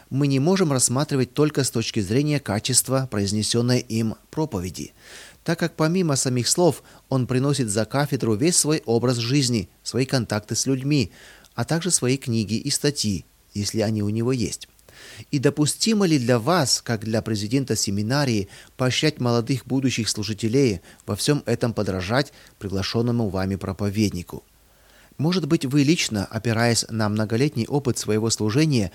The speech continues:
можете относиться к людям избирательно, получая назидание от чьей-то проповеди, в то же время критично оценивать многие действия этого человека.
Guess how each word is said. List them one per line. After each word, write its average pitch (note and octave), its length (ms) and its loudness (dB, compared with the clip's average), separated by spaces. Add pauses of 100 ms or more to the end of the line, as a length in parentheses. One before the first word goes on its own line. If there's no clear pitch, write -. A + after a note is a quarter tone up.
(300)
можете F#3+ 400 2
относиться B2+ 480 0
к - 80 -4
людям B2+ 320 4
избирательно, C3 760 -2 (520)
получая B2+ 460 0
назидание A#2 580 0
от - 220 -6
чьей-то A#2 360 0
проповеди, A#2 640 -2 (200)
в - 100 -18
то A2+ 80 0
же G2+ 160 -2
время A#2+ 340 2 (240)
критично D3 540 -2
оценивать B2 640 -2
многие C#3+ 420 0
действия A#2 420 0
этого G#2 340 -2
человека. A#2 640 -2